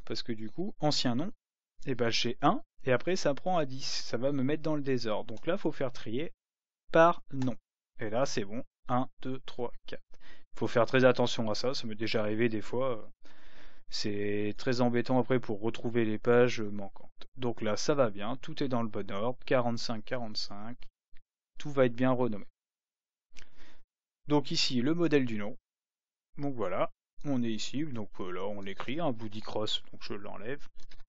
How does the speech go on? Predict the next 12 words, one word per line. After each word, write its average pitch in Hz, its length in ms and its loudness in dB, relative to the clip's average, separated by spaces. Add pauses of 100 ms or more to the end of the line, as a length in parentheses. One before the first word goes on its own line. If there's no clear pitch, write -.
(340)
On 139 140 0
a 117 120 0
dit 127 240 -4 (240)
c'était 143 480 -2
Saint - 320 -2 (160)
Seiya, 113 560 -2 (1500)
épisode 127 760 -2 (160)
G. 104 360 -4 (1300)
Et 143 200 -4
c'est - 220 0
le 131 140 0
tome, 165 580 0